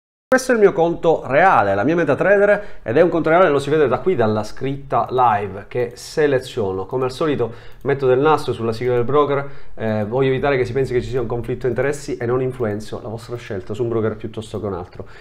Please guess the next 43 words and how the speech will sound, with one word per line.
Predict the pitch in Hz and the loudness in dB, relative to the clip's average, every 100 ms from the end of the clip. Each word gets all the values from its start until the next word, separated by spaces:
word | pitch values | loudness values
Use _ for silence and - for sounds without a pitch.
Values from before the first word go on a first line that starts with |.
| - | -6
Vado | 139 147 | 0 4
a | 165 | 4
riprendere | 170 165 123 117 | 4 4 2 0
direttamente, | 165 240 214 - 147 147 120 110 113 101 101 - | 0 4 4 4 4 4 2 0 0 0 -2 -6
eh, | 104 98 | -6 -4
lo | 117 | -6
schermo, | - 202 123 107 | 0 2 4 2
il | 135 | 2
monitor, | 175 110 104 104 | 2 2 0 -2
in | 107 | -4
questa | 123 - 127 | -4 -2 2
maniera | 143 127 104 - - - | 4 4 2 -2 -18 -4
è | 131 | -2
praticamente | 131 131 131 151 147 | 0 0 4 4 4
impossibile | 127 127 156 135 117 | 2 0 -2 0 2
manipolare | 117 131 139 143 139 135 147 139 104 - | 2 2 4 2 4 6 6 4 2 0
o, | 123 135 127 - 113 107 107 | 2 4 2 0 0 2 0
eh, | 107 | 0
modificare | 135 160 151 - 127 123 110 107 107 - - - | 4 4 4 -2 0 4 4 2 -2 -6 -16 -8
il | 117 | -6
video, | 110 98 98 | -2 -4 -2
quindi | 127 110 | -2 -2
massima | 104 139 - - 127 127 | 0 -2 -4 -8 -2 -2
trasparenza | 123 117 - - 117 120 110 - - - | -2 -6 -6 -4 -2 -2 -2 -4 -4 -6
e | 120 | -8
veridicità | 120 120 123 127 156 - | -2 -2 0 -4 -6 -6
a | |
quelli | 107 101 | -4 -4
che | 104 | -4
sono | 120 | -4
i | |
miei | 123 | -4
risultati. | 131 147 165 185 - 110 - - - | -4 -4 0 0 2 -4 -8 -12 0
Partiamo | 185 190 254 | 0 4 2
prima | 220 202 196 | 6 8 8
di | |
tutto | 190 - 226 | 4 0 2
da | 143 165 170 - | 4 4 2 0
posizione | 202 165 160 135 107 | 2 2 2 2 2
aperta. | 87 - 95 | -2 -4 -8
Qui | - 165 147 | -2 -2 0
in | 143 147 | 2 4
basso | 147 - - 107 | 4 2 -6 -6